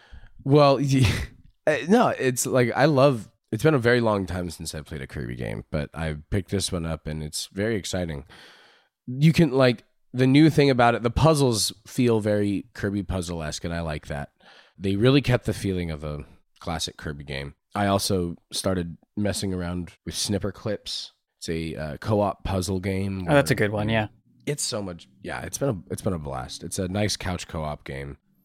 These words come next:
Speaker 1: And apparently, we didn't, we haven't tried it out, but apparently you can go up to four players.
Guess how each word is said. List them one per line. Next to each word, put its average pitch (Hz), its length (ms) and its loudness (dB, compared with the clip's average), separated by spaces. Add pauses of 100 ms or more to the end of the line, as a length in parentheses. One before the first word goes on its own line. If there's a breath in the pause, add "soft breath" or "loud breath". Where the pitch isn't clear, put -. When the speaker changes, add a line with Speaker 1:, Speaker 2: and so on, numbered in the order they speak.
(340)
Speaker 1:
And 98 120 -2
apparently, 113 640 -2
we 110 120 -4
didn't, 127 240 0
we 113 80 -2
haven't 123 180 0
tried 131 200 0
it 139 60 0
out, 139 100 0
but 113 80 2
apparently 104 420 -2
you 95 120 0
can 95 120 -4
go 90 120 -2
up 85 100 -8
to - 80 -10
four 85 220 -6
players. 65 440 -8